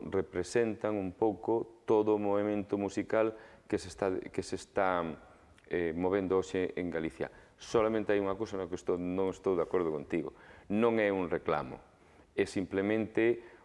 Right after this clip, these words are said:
unha ambientación, é unha forma de, mm, ligar dúas form-,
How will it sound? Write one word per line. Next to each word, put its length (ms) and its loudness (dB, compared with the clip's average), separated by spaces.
unha 160 2
ambientación, 880 2
é 160 6
unha 320 4
forma 480 2
de, 640 4
mm, 400 -4
ligar 640 2
dúas 400 2
form-, 480 2